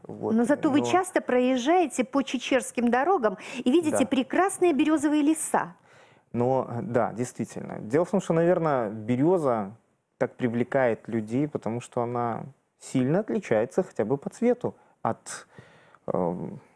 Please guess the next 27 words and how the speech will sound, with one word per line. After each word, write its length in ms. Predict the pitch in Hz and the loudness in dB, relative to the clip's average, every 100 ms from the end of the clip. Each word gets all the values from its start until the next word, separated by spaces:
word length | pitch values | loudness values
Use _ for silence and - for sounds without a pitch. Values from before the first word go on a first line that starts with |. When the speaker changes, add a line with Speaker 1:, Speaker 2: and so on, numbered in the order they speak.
| - | -20
Speaker 1:
от 160 | - - | -8 -2
того 200 | 151 147 | 0 2
места, 340 | 151 - 185 | 0 0 -2
где 220 | 156 135 | 0 0
они 260 | 143 151 151 170 | 0 0 -2 -2
рас-, 320 | 135 147 - - _ _ _ _ _ _ _ _ - | -4 -4 -10 -20 _ _ _ _ _ _ _ _ -4
ра-, 580 | 135 127 131 131 127 117 | 0 2 2 2 0 -2
где 300 | 120 123 131 | 0 2 2
они 200 | 131 123 | 0 0
вот, 200 | 127 - - | -2 -4 -8
где 200 | 120 120 | -2 0
они 140 | 123 | -2
произрастают. 680 | 120 131 127 131 - 110 - _ _ _ _ - | -2 0 0 -2 -4 -6 -8 _ _ _ _ -20
Вот 100 | - | -12
так 160 | - - | -10 -10
вот. 80 | - _ _ _ _ _ _ _ _ _ _ - - - _ _ | -16 _ _ _ _ _ _ _ _ _ _ -20 -20 -20 _ _
Speaker 2:
Э, 440 | 240 233 226 226 226 | 2 4 4 2 2
Алексей, 600 | 247 247 247 - 185 175 175 _ - | 0 0 -2 -2 0 0 -6 _ -2
э, 260 | 220 214 208 | 2 2 0
по 40 | 247 | 0
условиям 640 | 262 262 294 233 202 214 | 0 0 2 2 2 2
нашей 300 | 226 190 196 | 0 0 -6
программы 720 | - 208 220 320 392 254 165 - | -2 -2 0 2 4 2 0 -4
гости 540 | 208 320 403 - 151 | 0 2 0 -4 -6
задают 560 | 196 208 190 226 370 392 | 0 0 2 2 0 0
вопрос 760 | 202 208 - 247 349 370 - - _ _ _ | -2 -2 -2 2 2 0 -8 -14 _ _ _
зрителям. 840 | 190 208 214 - - 165 147 180 | -4 0 0 -2 -4 -6 -6 -10